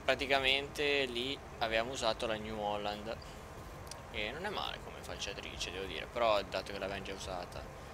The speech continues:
mi scocciava a riutilizzarla, e quindi oggi siamo qua con la Kun. Dato che non avevo il D L C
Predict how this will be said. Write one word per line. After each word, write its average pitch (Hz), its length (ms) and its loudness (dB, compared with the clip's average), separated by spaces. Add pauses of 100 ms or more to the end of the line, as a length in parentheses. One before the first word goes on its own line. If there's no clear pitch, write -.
(320)
mi - 60 -6
scocciava 90 580 2
a 90 40 2
riutilizzarla, 92 880 -2 (1500)
e 98 140 -4
quindi 104 480 2
oggi 98 300 2
siamo 98 220 0
qua 101 120 0
con 104 140 2
la 117 80 8
Kun. 143 400 -4
Dato 127 260 6
che 117 120 -4
non 113 200 -4
avevo 113 280 0
il 107 60 -4
D 101 60 -6
L 127 80 0
C - 360 -4